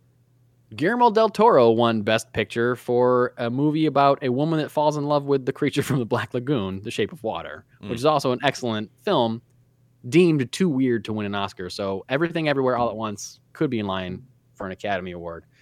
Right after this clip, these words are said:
Speaker 1: We shall see. Um, so yeah, Best Supporting Actor, uh, Ke Huy Quan. Best Supporting Actress also went to Angela Bassett for her role in Wakanda Forever. Best Costume Design went to Ruth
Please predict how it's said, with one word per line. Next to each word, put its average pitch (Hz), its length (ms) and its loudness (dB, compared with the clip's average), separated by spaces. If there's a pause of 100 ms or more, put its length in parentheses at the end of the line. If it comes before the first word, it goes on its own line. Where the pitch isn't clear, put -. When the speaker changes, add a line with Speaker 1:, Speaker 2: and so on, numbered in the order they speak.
(320)
Speaker 1:
We 190 160 2
shall 95 260 -2
see. 135 400 -4 (500)
Um, 110 580 -6 (120)
so - 120 -4
yeah, 107 100 2
Best 147 200 4
Supporting 156 280 0
Actor, 143 520 2
uh, 110 540 0 (180)
Ke 120 200 -2
Huy 110 140 -4
Quan. 165 480 4
Best 170 240 4
Supporting 127 440 0
Actress 190 500 2 (100)
also 202 380 2
went 113 200 0
to - 140 -10
Angela 104 320 -4
Bassett 220 560 0 (260)
for 123 100 -6
her 110 180 0
role 107 260 0
in 104 60 -4
Wakanda 98 360 -6
Forever. 175 500 0 (400)
Best 160 300 0
Costume 254 480 -2
Design 160 460 2
went 170 180 -2
to 156 100 0
Ruth 156 340 2